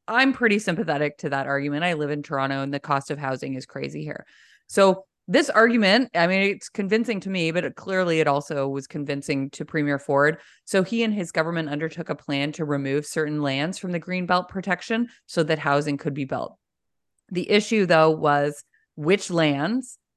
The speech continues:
would have development permitted and how would the government pick that land? And there have been some suggestions for months that the process for opening that land for development gave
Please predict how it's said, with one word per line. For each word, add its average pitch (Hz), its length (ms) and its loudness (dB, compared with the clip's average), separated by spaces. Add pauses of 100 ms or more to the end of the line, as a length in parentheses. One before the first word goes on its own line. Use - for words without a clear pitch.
(140)
would 151 420 0 (140)
have 139 240 -4
development 160 560 -4
permitted 147 560 -4
and 156 160 0
how 147 260 2
would 156 140 2
the 147 80 -2
government 135 420 -4
pick 294 200 -4
that 175 260 -4
land? - 320 -12 (420)
And 220 160 4
there 311 80 4
have 330 140 0
been 311 180 0
some 208 160 -6
suggestions 156 960 -2
for 147 140 -6
months 139 500 0
that 147 140 -4
the 175 80 -2
process 160 560 0
for - 160 -4
opening 147 420 0
that 135 180 -6
land 135 300 -4
for 151 120 -4
development 147 600 -4
gave 151 400 0